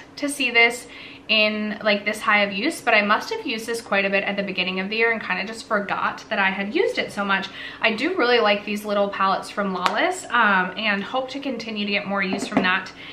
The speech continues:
in the future. From What's Up Beauty, I have the Geode palette, and I used this quite a bit this summer. I was loving the shade Citrine on the inner corner, but I also really like all of the metallic foiled shades within this palette.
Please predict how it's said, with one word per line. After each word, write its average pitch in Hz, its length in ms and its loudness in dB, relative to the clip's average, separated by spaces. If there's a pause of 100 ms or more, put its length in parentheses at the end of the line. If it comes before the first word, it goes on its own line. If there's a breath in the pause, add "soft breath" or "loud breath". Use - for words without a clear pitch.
(260 loud breath)
in 480 160 0
the - 80 2
future. 247 580 0 (320 loud breath)
From 262 240 0
What's 254 240 2
Up 311 180 2
Beauty, 240 320 0
I 226 200 0
have 220 480 0
the 208 400 -2
Geode 254 420 0
palette, 240 640 2
and 214 380 2
I 214 100 0
used 247 240 -4
this 381 140 -4
quite 196 260 2
a 190 60 0
bit 185 180 -2
this 202 180 -4
summer. 247 480 0 (300 loud breath)
I 220 140 2
was 247 160 0
loving 214 420 4
the 269 100 -2
shade 220 360 0
Citrine 208 800 -4
on 202 180 0
the 202 60 -2
inner 196 260 -2
corner, 196 500 0
but 220 120 2
I 208 100 4
also 202 380 -2
really 202 320 0
like 180 340 -2
all 185 240 4
of 196 80 -6
the 196 80 -4
metallic 190 460 -4
foiled 185 360 -6
shades 190 280 -8
within 214 260 -8
this 220 160 -4
palette. 240 400 4